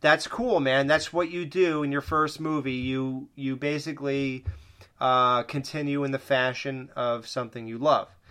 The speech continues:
Uh, so that's completely normal. I think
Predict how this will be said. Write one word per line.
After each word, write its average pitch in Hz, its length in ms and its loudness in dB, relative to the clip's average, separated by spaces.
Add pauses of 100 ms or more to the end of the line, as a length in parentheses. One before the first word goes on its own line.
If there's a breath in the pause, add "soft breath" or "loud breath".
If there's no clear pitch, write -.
(220 soft breath)
Uh, 113 260 0
so - 220 0
that's 127 280 2
completely 127 520 -6
normal. 127 520 0
I 131 120 4
think 127 320 -4